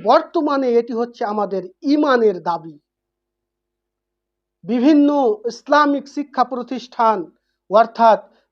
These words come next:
মসজিদে মসজিদে, মাদ্রাসায় মাদ্রাসায়, জালসার মাহফিলে এ ব্যাপারে ঢালাওভাবে জনসাধারণকে সচেতন করতে হবে এবং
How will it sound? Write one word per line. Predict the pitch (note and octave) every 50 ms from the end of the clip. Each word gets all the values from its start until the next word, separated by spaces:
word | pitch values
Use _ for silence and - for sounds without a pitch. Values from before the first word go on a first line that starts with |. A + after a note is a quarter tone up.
| -
মসজিদে | F#3+ C4 D#4 C#4 G#3+ - C4 D4+ B3 C#4+ C4+
মসজিদে, | B3+ C4 B3 A3+ F#3+ G#3+ A#3+ G#3+ A3+ G#3 F3+ D#3 D#3 _ _ _ _ -
মাদ্রাসায় | F3+ G#3+ A#3+ B3 A3+ B3 C#4+ C4+ C4+ - C4+ B3+
মাদ্রাসায়, | A#3 A3+ A3 G#3+ G3 G#3 A3+ G#3 G#3+ A3+ G#3+ G3+ F3 D#3+ - _ _ _ _ _ E3+
জালসার | E3 A#3+ C#4 D#4+ - - D4+ C#4 A#3+
মাহফিলে | A#3 A#3+ A3 A3+ A3+ - A3+ A3 G#3+ G#3 F#3+ E3 - _ _ _ _ F#3 G3+
এ | C#4 D#4
ব্যাপারে | B3 C4 B3+ B3 C4 C4 A#3 A3+ G3 E3 -
ঢালাওভাবে | - F#3+ A#3 D4 F4 F#4+ F#4 F4 C#4+ B3 C4 C4 A#3+ A#3+ G#3+ E3 D#3 - _ _ _ - F#3
জনসাধারণকে | A#3 - D4+ - - - C4 A#3 A#3+ A#3 A#3 A3+ G#3+ - G3+ F#3
সচেতন | - - - G#3+ A#3 - D#4 C#4+ C#4+ A#3+ A3
করতে | - G#3 G3 G3 _ G#3+ F#3+
হবে | E3 F3+ E3+ D#3+ C#3+ _ _ _ _ _ _ _ _ _ _ -
এবং | G3+ A3 B3 C#4+ D#4+ D#4+ D4 A#3 F#3